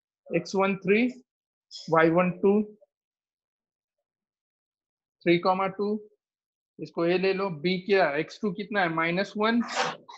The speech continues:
और वाई टू कितना है, टू है, ये टू हो जाएगा। और सी का coordinate एक्स थ्री तुम्हारा कितना आया था, वन आया था, और वाई थ्री कितना आया था,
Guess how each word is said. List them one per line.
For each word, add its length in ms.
और 540
वाई 220
टू 180
कितना 300
है, 120
टू 360
है, 80
ये 80
टू 220
हो 140
जाएगा। 340
और 80
सी 320
का 140
coordinate 580
एक्स 240
थ्री 200
तुम्हारा 360
कितना 300
आया 160
था, 200
वन 240
आया 240
था, 200
और 160
वाई 220
थ्री 220
कितना 260
आया 120
था, 160